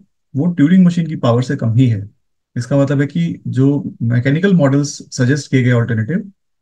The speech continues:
उनसे जो problem solve की जा सकती है, number of problem solve की जा सकती हैं,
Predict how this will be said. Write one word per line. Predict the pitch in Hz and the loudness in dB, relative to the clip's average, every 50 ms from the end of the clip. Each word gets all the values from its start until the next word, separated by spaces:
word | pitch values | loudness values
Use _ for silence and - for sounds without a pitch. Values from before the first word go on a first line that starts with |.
| _ _ - - | _ _ -4 0
उनसे | 135 143 151 185 202 | 0 0 2 2 2
जो | 196 196 | 2 2
problem | 190 143 139 139 151 143 | 4 4 2 2 0 -2
solve | - 147 135 131 123 | -2 0 -2 0 0
की | - 135 | 0 -2
जा | 113 117 117 | 0 0 -2
सकती | - 120 - - 131 | -4 -6 -6 -2 0
है, | 127 | 0
number | 120 120 120 120 | 2 2 2 0
of | 120 117 | 0 -2
problem | - 117 117 120 120 | -2 -2 0 0 -2
solve | 117 - 117 110 107 | -2 -4 -6 -6 -4
की | 113 110 | -6 -6
जा | 104 107 | -6 -6
सकती | 104 - 120 - - 123 135 | -8 -8 -12 -8 -4 -4 -2
हैं, | 170 190 196 - | -2 -2 -6 -8